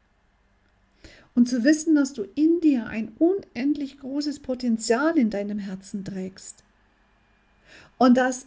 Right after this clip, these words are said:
alles für dich möglich ist. Und mit alles meine ich alles. Und da fängt schon ganz oft der Verstand an, dazwischen zu quatschen, sag ich.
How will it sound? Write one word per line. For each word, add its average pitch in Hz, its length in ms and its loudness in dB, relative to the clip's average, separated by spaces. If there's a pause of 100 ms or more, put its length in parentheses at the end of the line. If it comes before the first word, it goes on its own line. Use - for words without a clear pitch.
(120)
alles 262 460 2
für 320 120 -6
dich 285 340 -10
möglich 285 500 0
ist. - 400 -10 (2500)
Und 233 100 6
mit 247 280 8
alles 240 600 2 (240)
meine 214 580 2
ich 285 360 -2 (400)
alles. 262 720 -2 (920)
Und 214 100 2
da 226 100 6
fängt 254 340 2
schon 233 160 0
ganz 349 300 4
oft 302 260 2
der 285 80 -2
Verstand 240 580 -2
an, 208 460 -6 (200)
dazwischen 254 600 0
zu 240 140 -4
quatschen, 190 500 0
sag 190 260 -8
ich. 190 240 -14